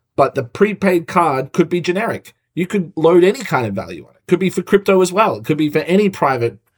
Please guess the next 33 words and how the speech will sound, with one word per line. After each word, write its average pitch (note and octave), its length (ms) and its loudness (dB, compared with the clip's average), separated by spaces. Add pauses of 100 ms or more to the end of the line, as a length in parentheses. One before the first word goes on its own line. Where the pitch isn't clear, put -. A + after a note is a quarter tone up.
localized C#3+ 600 0
currency. G#2+ 360 -6
It A#2 60 -12
could F3 100 0
be F#3 120 0
a E3+ 40 0
complementary F#3+ 580 -2
currency B2 380 -6
at A#2 60 -6
the B2+ 60 -8
state E3+ 320 -2
level, G#2 240 -4
at G2 40 -12
the A2+ 80 -4
local C3+ 340 -2
level. F2+ 280 -12
Detroit D3 440 -2
used D3 200 -8
to C#3+ 120 -8
issue B2+ 220 -8
paper - 300 -4
dollars B2+ 420 -2
in G2 80 -8
the G2+ 60 -10
Depression. A#2 580 -8 (440)
So - 160 0
you E3+ 340 0
create F#3+ 440 0
the F3 80 0
generic D#3+ 520 -4
white D3+ 180 -4
label D#3 260 -6
card, A#2+ 480 -6